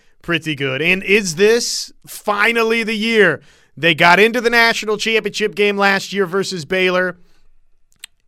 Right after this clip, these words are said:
but then got run. So i-, is this ye-, the year with Chet Holmgren that Mark Few and company, they can finally break through and win that national championship? They've gone, see, Connor, this might even be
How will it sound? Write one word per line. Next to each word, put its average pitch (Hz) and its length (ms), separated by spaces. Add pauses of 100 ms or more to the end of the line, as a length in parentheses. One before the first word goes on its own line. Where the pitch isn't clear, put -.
(300)
but 139 380
then 185 160
got 170 240
run. 123 380 (440)
So 156 540
i-, 180 40
is 175 340
this 202 300
ye-, 196 120 (100)
the 160 280
year 170 260
with 170 260
Chet 185 280
Holmgren 170 600 (480)
that 147 380
Mark 170 300
Few 180 240
and 165 100
company, 170 260
they 156 140
can 143 280
finally 196 1040 (220)
break 175 340
through 175 220
and 147 100
win 170 140
that 160 180
national 151 400
championship? 143 500
They've 190 200
gone, 220 420 (640)
see, 208 180
Connor, 190 460 (760)
this - 260
might 214 200
even 165 220
be 147 500